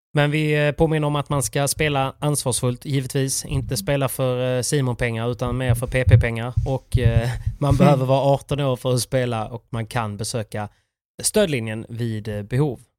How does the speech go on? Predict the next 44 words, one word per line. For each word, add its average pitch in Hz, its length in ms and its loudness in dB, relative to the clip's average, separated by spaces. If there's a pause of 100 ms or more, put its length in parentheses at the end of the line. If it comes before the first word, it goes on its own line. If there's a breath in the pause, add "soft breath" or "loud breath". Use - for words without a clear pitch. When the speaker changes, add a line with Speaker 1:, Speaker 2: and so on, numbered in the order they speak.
Speaker 1:
Men, 110 340 -4
ehm, 110 600 -6
vi 139 160 0
återkommer 147 520 0
med, 139 340 0
eh, 127 120 0
våra 120 380 -2
tips - 500 -4 (400)
och, 117 340 -8
eh, 113 120 -4
vi, 117 440 -4
eh, 120 60 -4
säger 220 200 -2
väl 139 120 -2
helt 190 140 -4
enkelt 175 260 -6
tack - 260 -6
till 165 160 -4
Hyper - 320 -6
för 139 360 -6 (140)
ännu 170 220 2
en 175 80 2
vecka. - 320 -2 (580)
Speaker 2:
Tack, 147 240 4
Hyper. 147 380 4
Och 143 160 2
för - 200 -2
er 160 200 6
som 135 240 0
missar 151 380 0
vår 165 180 2
live, 143 380 4 (760 loud breath)
oroa 147 440 8
Speaker 1:
Ja. 139 80 6
Speaker 2:
er 151 180 8
inte, 170 420 2
för - 140 0
vi 139 160 0
kommer 147 220 0
lägga 139 220 6
ut 135 180 0
på 127 120 4
vår 120 200 2
stories. 117 680 -2